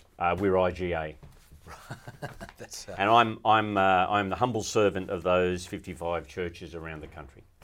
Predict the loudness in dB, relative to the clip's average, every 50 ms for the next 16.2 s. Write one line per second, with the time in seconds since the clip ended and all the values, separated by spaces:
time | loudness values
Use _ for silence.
0 | -20 _ _ _ _ _ _ _ _ -16 -14 -12 -10 -10 -10 -12 -10 -10 -10 -10
1 | -10 -12 -14 -14 -14 -14 -14 -14 -14 -16 -18 -20 _ _ _ _ _ _ _ _
2 | _ _ _ _ -4 0 2 2 4 4 2 0 -2 -6 -10 -12 -14 -18 _ _
3 | _ _ _ _ _ _ _ _ _ _ _ _ -18 -16 -16 -14 -14 -16 -14 -8
4 | -4 -4 -4 -4 -4 -6 -4 -4 -6 -6 -8 -10 -14 -8 -2 0 0 0 2 0
5 | 0 0 0 0 0 0 0 -2 -4 -4 -4 -4 -2 -4 -4 -4 -8 -10 -6 -4
6 | 0 2 4 6 6 8 8 8 8 8 6 4 2 4 6 6 6 4 2 0
7 | 0 2 4 4 4 4 2 -2 -6 -18 -16 -10 -6 -4 -4 -2 2 2 2 4
8 | 4 4 2 2 0 -4 -16 _ _ -4 -2 0 0 2 4 4 4 4 4 0
9 | -6 -4 -2 0 0 0 0 -2 -6 -6 -6 -8 -8 -12 -18 _ -20 -20 _ _
10 | _ _ _ 0 2 4 4 4 4 4 4 4 4 2 0 -4 -4 -2 -2 -2
11 | -2 -4 -6 -6 -2 0 0 2 2 0 0 -2 -8 _ _ _ _ _ _ -8
12 | -6 -4 0 0 0 0 0 -2 -4 -2 -2 -4 -6 -4 -6 -6 -4 -2 -2 -2
13 | -2 0 0 -2 -2 -2 -4 -12 -10 -6 -4 -2 -2 -2 -4 -4 -6 -6 -6 -6
14 | -6 -6 -6 -6 -6 -8 -8 -10 -12 -10 -10 -10 -10 -10 -10 -8 -8 -6 -8 -8
15 | -10 -14 -16 -14 -12 -10 -10 -8 -10 -10 -10 -12 -12 -12 -12 -14 -16 -16 -12 -12
16 | -12 -12 -12 -18